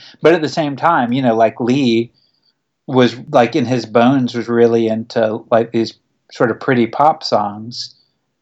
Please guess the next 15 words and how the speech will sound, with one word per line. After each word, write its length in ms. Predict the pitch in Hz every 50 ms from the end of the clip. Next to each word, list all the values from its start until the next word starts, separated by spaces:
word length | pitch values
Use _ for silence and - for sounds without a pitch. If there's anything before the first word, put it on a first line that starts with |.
| _ _ _ _ _ _ _ _ _ -
and, 220 | 156 131 117 120 120
like, 260 | 117 113 107 110 - _ _ _
you 160 | 156 131 120
know, 100 | 110 104
beautiful 460 | 104 107 113 123 123 117 - - 131
melodies 680 | 110 110 120 131 139 135 127 117 117 110 107 101 -
and 140 | - 113 -
stuff 240 | - - 123 - -
like 180 | 120 104 - -
that. 280 | 131 123 117 110 113
That 180 | 110 117 117 117
was 160 | 113 113 - -
what 220 | 139 139 131 -
he 200 | 110 127 127 117
loved. 640 | 107 113 127 156 147 113 107 110 117 123 - _ -